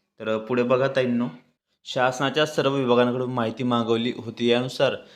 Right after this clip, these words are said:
माहिती व तंत्रज्ञान विभागाचे सुमारे सव्वीस पॉइंट चौतीस लाख लाभार्थी अपात्र असताना देखील लाडकी बहीण योजनेचा त्यांनी लाभ घेतलेला आहे. आणि सदर जी बातमी आहे, सदर माहिती जी सादर केलेली आहे, यात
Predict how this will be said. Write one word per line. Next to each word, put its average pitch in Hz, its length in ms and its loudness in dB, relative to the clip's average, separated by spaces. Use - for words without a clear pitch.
माहिती 117 320 -4
व 135 80 -4
तंत्रज्ञान 123 360 -2
विभागाचे 120 440 2
सुमारे 117 400 0
सव्वीस 120 420 -4
पॉइंट 120 300 2
चौतीस 117 380 -2
लाख 113 180 0
लाभार्थी 107 440 2
अपात्र 110 440 -2
असताना 113 520 -4
देखील 123 320 -2
लाडकी 107 400 -2
बहीण 123 260 2
योजनेचा 110 440 -2
त्यांनी 110 440 -2
लाभ 101 260 4
घेतलेला 110 420 0
आहे. 107 260 2
आणि 123 220 0
सदर 135 440 4
जी 117 80 0
बातमी 117 400 2
आहे, 123 240 0
सदर 127 420 2
माहिती 110 340 2
जी 117 120 -2
सादर 113 320 2
केलेली 104 320 -2
आहे, 107 180 -2
यात 135 100 -6